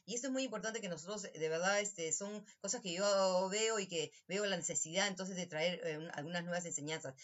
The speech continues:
Y muy pronto estará haci-, hasta, estaré haciendo ese video de, del gobierno de, del Eterno, que es el gobierno del reino de Dios, porque Yeshua vino a traer ese mensaje, el reino se ha acercado.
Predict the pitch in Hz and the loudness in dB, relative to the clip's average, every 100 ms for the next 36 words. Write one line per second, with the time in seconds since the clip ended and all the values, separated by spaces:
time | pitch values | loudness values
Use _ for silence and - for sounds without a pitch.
0 | - 175 208 220 233 226 180 175 185 190 | -10 -4 -4 -2 -2 0 0 0 -2 -4
1 | 147 139 160 156 165 175 185 180 180 151 | -8 -4 -4 -2 -2 -2 -2 -4 -6 -6
2 | 143 190 170 156 - - - 147 131 143 | -4 0 2 0 -4 -10 -2 -2 -2 -4
3 | 151 151 180 185 165 160 147 143 139 139 | -4 -2 -2 0 2 2 0 -6 -4 0
4 | 170 147 135 - - 175 185 151 147 175 | 0 0 -8 -10 -8 -4 -2 -2 0 2
5 | 165 147 202 196 165 151 185 185 - 139 | 0 0 -2 0 -2 -2 -4 -4 -8 -6
6 | 147 151 190 175 180 175 151 170 170 147 | -4 0 0 0 0 0 0 0 -2 -2
7 | 185 156 135 - - 147 147 196 180 165 | -2 -2 -4 -8 -6 -2 0 0 0 0
8 | 151 151 - - 143 120 | 0 -2 -4 0 0 0